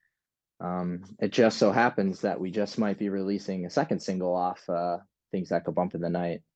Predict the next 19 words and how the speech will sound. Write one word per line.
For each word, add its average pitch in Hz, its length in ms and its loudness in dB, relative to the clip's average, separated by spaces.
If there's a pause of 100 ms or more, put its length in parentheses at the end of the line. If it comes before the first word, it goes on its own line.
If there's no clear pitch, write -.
(600)
uh, 80 140 -2
that 82 240 -2
same 85 240 2
day 95 160 6
on 85 140 0
May 85 120 0
twelfth. - 460 0
So 80 280 -2
I - 60 -12
think 98 220 -2
it'll - 120 2
be 92 140 2
a 87 60 2
nice, 98 560 0 (800)
um, 87 440 -2 (280)
I - 80 2
guess, 98 240 2
reunion 120 480 8
for 98 500 4